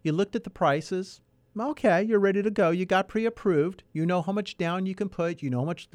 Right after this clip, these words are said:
you can qualify for. Now you look to write an offer.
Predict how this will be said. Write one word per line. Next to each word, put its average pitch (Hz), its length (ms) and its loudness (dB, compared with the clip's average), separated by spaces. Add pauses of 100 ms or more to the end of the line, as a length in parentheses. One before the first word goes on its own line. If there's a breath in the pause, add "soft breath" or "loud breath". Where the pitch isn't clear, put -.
you 143 120 -6
can 185 140 -6
qualify 135 540 2
for. 123 320 -4 (400 soft breath)
Now 165 380 0
you 208 260 0
look 160 380 -2
to - 140 -6
write 110 340 -2
an 113 100 -4
offer. 82 340 -10